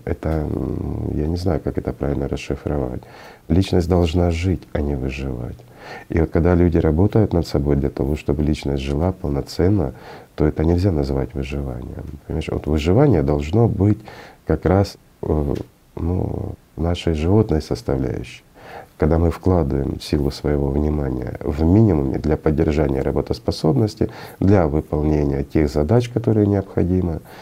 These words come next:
опять-таки для коммуницирования между собой, для выполнения работы, для опознавания нового. Но, опять-таки, мы лишний раз не эмоционируем, то есть мы не допускаем каких-то всплесков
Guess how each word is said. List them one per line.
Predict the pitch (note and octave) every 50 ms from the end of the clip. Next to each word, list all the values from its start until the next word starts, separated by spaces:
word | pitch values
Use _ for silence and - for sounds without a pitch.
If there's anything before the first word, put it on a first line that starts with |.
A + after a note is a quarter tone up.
| - - - - _ _ _ _ _ _ _
опять-таки | - - - E2 D#2+ - - -
для | - C2 C#2 -
коммуницирования | - D2 D2+ D2 C#2+ C#2+ - D2+ C#2+ C#2 C2+ C2+ C2+ C2
между | C#2 C2+ C2 C#2 C2+
собой, | - - C#2 C#2+ D#2 G#2 A2+
для | F#2+ D#2+ D2+
выполнения | C#2+ C#2+ - D2 C#2+ D2 C#2+ C#2 C#2 C#2 C#2 C#2
работы, | C#2 C#2 C#2+ C#2+ D2 F#2+ A2 A#2 A#2+ - F#2 - - - - - - - - - _ _ _ _ _
для | - E2 F2+ E2
опознавания | D2 - D#2+ D2+ C#2+ D2 D#2 D2+ D2 C#2+ C#2+ C#2+ C#2 C#2 C#2+ C#2
нового. | C#2+ D#2 F2 G2+ A2 A2 G#2 G2+ G2 F#2 F#2 F2+ F#2 - - - - - - -
Но, | D#2+ D#2+ E2+ F2+ E2 D2 C2+ - - - - - - - - _ _ _ _ _ _ _ -
опять-таки, | F2 E2 - F2 E2+ D#2+ - D2+ C#2+ - - D2+
мы | C#2 D2+ F2
лишний | F#2 G2+ G2+ - - D2
раз | D2+ D#2+ E2+ E2+ - - - -
не | D2+ D2 D2+
эмоционируем, | D2+ D2+ D2 C#2+ - - C#2 C#2 C2+ C2 C2 B1 C2 B1+ -
то | - - C#2+
есть | C#2 C#2 - -
мы | - D#2 E2
не | D#2 - - - E2+
допускаем | C#2+ D#2+ D#2+ - - - - - F2 F2 F2 F2 E2+ - - _ -
каких-то | E2 - - E2 D#2 - D2+ C#2+
всплесков | - - - - - D#2 D#2+ E2 D#2+ - - - D2 C#2+ C#2